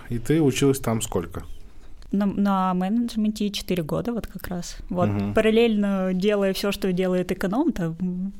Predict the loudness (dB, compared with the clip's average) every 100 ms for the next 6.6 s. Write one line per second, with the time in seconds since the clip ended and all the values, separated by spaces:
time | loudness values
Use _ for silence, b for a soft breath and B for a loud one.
0 | -12 -2 4 6 6 4 4 4 6 4
1 | 2 0 2 2 2 4 4 4 4 4
2 | 4 4 4 2 2 2 2 0 0 -4
3 | -2 -2 0 -2 -2 -4 -4 -2 0 2
4 | 4 2 2 2 2 0 0 2 2 4
5 | 2 2 0 0 0 0 0 2 2 0
6 | 0 -2 -2 -4 -2 -4